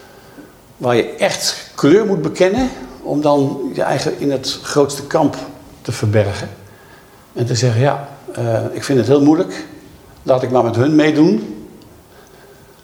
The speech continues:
Maar ja, dan buig je wel het recht. Dat betekent, de meerderheid heeft niet altijd gelijk. Dat is wel democratisch,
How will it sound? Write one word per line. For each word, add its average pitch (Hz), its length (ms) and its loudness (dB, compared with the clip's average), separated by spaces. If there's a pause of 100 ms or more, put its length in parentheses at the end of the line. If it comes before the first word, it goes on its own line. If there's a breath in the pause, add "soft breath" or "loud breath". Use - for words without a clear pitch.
(160)
Maar 131 160 0
ja, 139 160 4
dan 107 180 0
buig 131 240 2
je 143 60 -2
wel 139 120 2
het 120 120 -4
recht. - 540 -4 (360)
Dat - 140 -8
betekent, 135 760 -2
de 117 80 -4
meerderheid 127 400 2
heeft 120 140 -6
niet 147 140 2
altijd - 240 -2
gelijk. 143 320 0 (1700 loud breath)
Dat 117 120 -10
is 113 100 0
wel 131 160 4
democratisch, 139 840 0